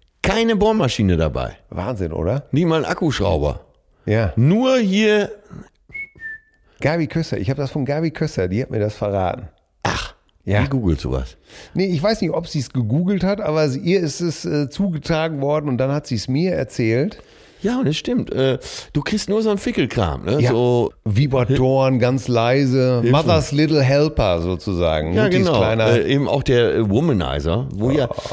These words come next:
Speaker 1: ich hab die Nummer jetzt sogar im Programm und die Leute gucken erstmal, auch die Frauen gucken sehr unwissend bei Womanizer. Also viele
Speaker 2: Ehrlich?
Speaker 1: kennen den noch gar nicht. Ist ja ein Gerät ungefähr so groß wie ein, äh, iPhone.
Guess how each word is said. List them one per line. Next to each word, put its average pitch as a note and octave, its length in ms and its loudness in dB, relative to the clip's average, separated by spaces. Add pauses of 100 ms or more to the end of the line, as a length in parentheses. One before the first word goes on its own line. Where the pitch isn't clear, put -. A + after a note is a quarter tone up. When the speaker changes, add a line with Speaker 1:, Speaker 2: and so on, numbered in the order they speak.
(220)
Speaker 1:
ich - 180 -2
hab - 140 -8
die F3 100 -4
Nummer F3+ 240 0
jetzt D#3+ 220 -2
sogar C#3 180 -2
im A2+ 80 -6
Programm A2+ 400 -4
und B2+ 240 -6
die A#2+ 120 -2
Leute A2+ 260 0
gucken - 240 -8
erstmal, G3 500 -2
auch F#3+ 140 -4
die G#3 100 -6
Frauen F#3 480 -4
gucken - 240 -6
sehr C3+ 240 -2
unwissend F#2 440 0
bei D#2+ 140 0
Womanizer. D2+ 520 -2
Also F2+ 100 -2
viele F#2+ 220 -2
Speaker 2:
Ehrlich? D3+ 140 2
Speaker 1:
kennen F#3 100 2
den C3 80 2
noch F2 140 -2
gar D2 180 -2
nicht. G#2+ 180 -2 (460)
Ist A2+ 180 -2
ja C3 80 2
ein B2+ 100 2
Gerät A2 320 4
ungefähr C3 400 2
so A#2 120 2
groß A#2 300 2
wie G#2 120 4
ein, G2 300 2
äh, D2+ 140 0
iPhone. C#3 600 0